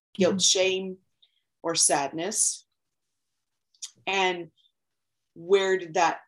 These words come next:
Speaker 1: start, or what happened to trigger that emotion?
Speaker 2: Mm-hmm.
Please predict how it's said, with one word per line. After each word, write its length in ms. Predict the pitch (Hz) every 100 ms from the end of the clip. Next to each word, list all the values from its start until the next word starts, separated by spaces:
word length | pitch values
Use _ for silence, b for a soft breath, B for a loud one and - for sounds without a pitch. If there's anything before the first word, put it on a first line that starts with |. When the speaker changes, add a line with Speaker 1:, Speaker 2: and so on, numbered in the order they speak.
| _ _
Speaker 1:
start, 540 | - - 190 156 151 -
or 140 | 170
what 220 | 160 175 170
happened 640 | - 165 156 156 156 156 151 _ _ _ -
to 100 | 165
trigger 340 | - 160 160
that 180 | 151 165
emotion? 560 | 156 160 156 - - - _ _ -
Speaker 2:
Mm-hmm. 420 | 185 196 190 185